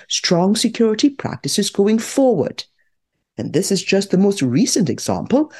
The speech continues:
of the increasing activity by state A Gs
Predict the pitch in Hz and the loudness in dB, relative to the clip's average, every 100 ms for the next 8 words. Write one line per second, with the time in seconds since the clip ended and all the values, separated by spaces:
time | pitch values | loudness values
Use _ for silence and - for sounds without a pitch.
0 | - - 285 294 285 285 - 415 392 214 | -6 -2 2 4 2 0 -2 2 2 2
1 | 120 - 120 123 165 175 180 - 202 202 | -2 -4 -6 -2 -2 0 -2 0 0 0
2 | - 240 285 - 120 170 | 0 2 2 0 -2 -4